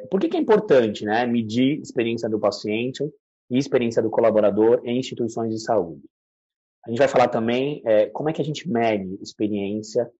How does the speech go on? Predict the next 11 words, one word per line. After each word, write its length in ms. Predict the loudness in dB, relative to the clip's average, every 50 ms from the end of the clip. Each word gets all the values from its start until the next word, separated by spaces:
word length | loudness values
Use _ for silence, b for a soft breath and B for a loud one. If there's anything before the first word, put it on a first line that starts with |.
| _ _ _ _ _ _ _ -2
em 320 | 0 0 0 0 -2 -4 -8
instituições 560 | -8 -8 -8 -6 -6 -8 -8 -6 -8 -8 -8
de 60 | -4 -4
saúde. 420 | -4 -4 -4 -8 -14 -18 -20 -20 _ _ -16
A 20 |
gente 140 | -14 -6 -4
vai 80 | -2 -2
trazer 340 | 2 2 0 2 2 0
um 100 | 0 0
pouco 280 | -2 -4 -4 -4 -4 -8
de 260 | -6 -4 -6 -6 -6